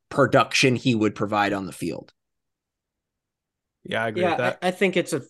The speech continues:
Speaker 3: a good flyer, I guess. Uh, I mean,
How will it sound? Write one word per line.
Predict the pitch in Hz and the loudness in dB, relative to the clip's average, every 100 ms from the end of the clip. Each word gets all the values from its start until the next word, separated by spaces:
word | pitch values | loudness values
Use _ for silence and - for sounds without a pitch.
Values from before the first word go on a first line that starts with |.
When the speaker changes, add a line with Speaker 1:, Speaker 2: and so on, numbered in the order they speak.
| - | -10
Speaker 3:
a | 147 | -4
good | 139 135 | -2 -2
flyer, | 135 131 135 135 131 | -2 -2 0 -2 -4
I | 139 | -4
guess. | 131 135 139 - - _ | 0 0 0 -6 -14 _
Uh, | 127 120 113 113 - | -8 -6 -4 -6 -6
I | 123 | -4
mean, | 127 123 117 117 | -2 -2 -2 -4